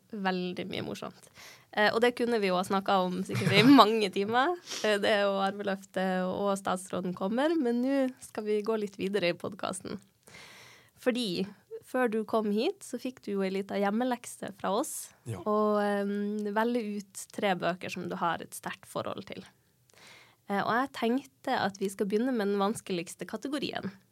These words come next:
Speaker 1: Den som heter «En bok du vil kaste i søpla».
Speaker 2: Men det er ikke sikkert alle synes det er det vanskeligste, men, eh, ja.
Speaker 1: Men, ikke sant, du er forfatter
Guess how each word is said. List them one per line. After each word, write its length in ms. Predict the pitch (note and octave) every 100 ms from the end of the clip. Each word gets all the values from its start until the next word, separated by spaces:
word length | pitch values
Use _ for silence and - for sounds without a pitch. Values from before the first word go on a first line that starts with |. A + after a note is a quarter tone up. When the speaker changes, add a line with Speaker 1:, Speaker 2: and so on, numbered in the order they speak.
| _ _ -
Speaker 1:
Den 360 | G3 F#3+ F3+ F3+
som 260 | - F3+
heter 380 | F#3 F3+ F#3+ F#3+ F#3
«En 100 | F#3
bok 280 | F3+ F3+ -
du 80 | -
vil 120 | F3 F3+
kaste 340 | F3+ F#3+ -
i 40 | F3+
søpla». 340 | F#3 - - - - - -
Speaker 2:
Men 80 | A2+
det 20 |
er 80 | C#3
ikke 80 | E3+
sikkert 160 | F3+ -
alle 140 | C3
synes 120 | B2 B2+
det 100 | A#2
er 220 | A2+ A2+
det 80 | A#2
vanskeligste, 440 | G#2+ F#2 G2 G3 E3
men, 260 | C#3+ C3+ B2+
eh, 360 | A#2+ A#2+ A#2 A#2
ja. 140 | A2+ C3 - - B3
Speaker 1:
Men, 460 | C4+ E4 C#4+ A3 A3+
ikke 120 | A3+
sant, 180 | B3 A3+
du 120 | B3+ C4
er 40 |
forfatter 600 | A3+ F#3+ G#3 - B3+ C4+